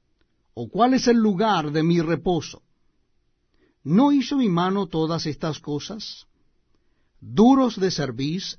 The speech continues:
e incircuncisos de corazón y de oídos. Vosotros resistís siempre al Espíritu Santo,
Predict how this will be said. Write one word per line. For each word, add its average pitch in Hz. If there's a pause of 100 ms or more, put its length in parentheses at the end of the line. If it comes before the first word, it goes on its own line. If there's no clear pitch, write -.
e 175
incircuncisos 165
de 165
corazón 165
y 175
de 156
oídos. - (1160)
Vosotros 233
resistís 214
siempre 233
al 170
Espíritu 175
Santo, 147